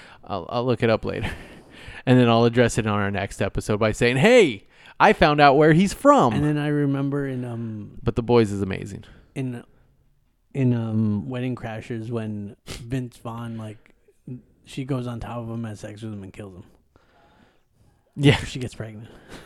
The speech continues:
Speaker 1: She says, and then she says, "I'll find you." And that's that crazy laugh. Yeah.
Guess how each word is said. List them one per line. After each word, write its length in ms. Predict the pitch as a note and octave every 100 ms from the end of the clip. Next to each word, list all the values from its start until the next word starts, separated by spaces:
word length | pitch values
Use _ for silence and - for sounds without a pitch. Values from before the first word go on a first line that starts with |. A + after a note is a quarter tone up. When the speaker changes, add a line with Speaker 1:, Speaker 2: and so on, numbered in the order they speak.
| _ _ _
Speaker 1:
She 180 | - A#2+
says, 420 | A#2 A2+ G#2+ G#2+ -
and 100 | A2
then 120 | G2+
she 160 | -
says, 580 | G#2+ G#2+ G#2 G2+ G2 - - -
"I'll 120 | G2+
find 340 | G#2 A#2 D3
you." 240 | A#2 A#2+ A2+ - - _ _ _ - - - _ _ _ -
And 100 | G#2+
that's 140 | G2+
that 160 | G#2 F#2+
crazy 320 | A2+ G#2 G2
laugh. 340 | F#2 - - - _ _ _ _ _ _ _ _ _ _ _ _ _ _
Yeah. 240 | - C2